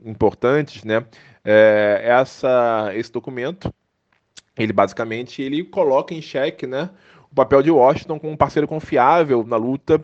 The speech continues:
pela proteção e expansão da democracia, se, é, mantiver as relações com o Brasil da maneira como eles estão, né? Então, na verdade, a ideia de que, é, pressiona,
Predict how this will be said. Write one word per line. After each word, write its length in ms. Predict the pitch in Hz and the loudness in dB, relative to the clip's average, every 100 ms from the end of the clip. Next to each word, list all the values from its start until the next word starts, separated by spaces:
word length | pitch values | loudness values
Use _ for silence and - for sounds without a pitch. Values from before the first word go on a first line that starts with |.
| - - | -2 0
pela 180 | 139 | 0
proteção 520 | 131 131 123 - 131 135 | 0 -2 -4 -6 -6 -6
e 40 | |
expansão 360 | 139 147 131 135 | -6 -8 -6 -6
da 60 | |
democracia, 600 | 131 131 131 117 - 131 | -4 -2 -2 -4 -4 -6
se, 420 | - - 170 196 - _ _ _ _ _ | -6 -10 -6 -6 -6 _ _ _ _ _
é, 340 | 120 123 123 | 4 4 4
mantiver 540 | 127 139 - 127 107 120 | 2 -2 -4 -4 0 0
as 80 | 123 | 2
relações 580 | 120 113 - 110 117 | 2 0 -4 -6 -4
com 100 | - | -4
o 40 | 120 | -2
Brasil 440 | 117 104 92 107 | -2 -2 -2 -4
da 60 | 113 | -2
maneira 280 | 110 104 107 | -2 -2 -2
como 180 | 113 107 | -2 -6
eles 140 | 104 | -8
estão, 380 | 117 - 87 87 | -12 -14 -16 -14
né? 100 | 90 | -14
Então, 120 | 101 | -10
na 80 | 110 | -2
verdade, 400 | 107 107 110 151 | 0 2 2 0
a 40 | |
ideia 280 | 151 104 117 | 0 2 2
de 160 | 120 110 | 0 -8
que, 240 | - 127 _ _ _ _ - - | -8 -8 _ _ _ _ -12 -2
é, 440 | 101 98 92 90 | 2 2 2 0
pressiona, 840 | - 110 - 117 113 156 127 98 | -2 -6 -4 0 4 2 0 -6